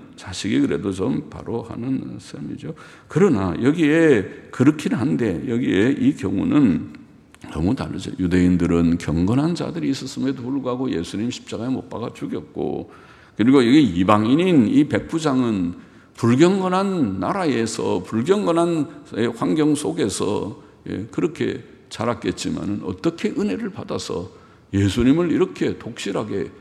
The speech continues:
바로 알게 됐을까? 참 신기한 일이다. 거꾸로 갔다. 먼저 된 자가 나중되고 나중된 자가 먼저 된다고 그러더니 그렇게 됐다.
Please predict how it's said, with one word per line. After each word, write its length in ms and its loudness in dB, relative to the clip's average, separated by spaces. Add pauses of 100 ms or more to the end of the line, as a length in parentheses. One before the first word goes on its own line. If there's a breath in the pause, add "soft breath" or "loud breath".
(120)
바로 320 -6
알게 340 -6
됐을까? 580 -14 (360 soft breath)
참 320 -14
신기한 600 -8
일이다. 380 -14 (260 soft breath)
거꾸로 400 -4
갔다. 320 -12
먼저 320 0
된 200 0
자가 220 -4
나중되고 560 -2
나중된 500 -4
자가 180 -4
먼저 340 -2
된다고 360 -2
그러더니 360 -2
그렇게 320 -12
됐다. 380 -18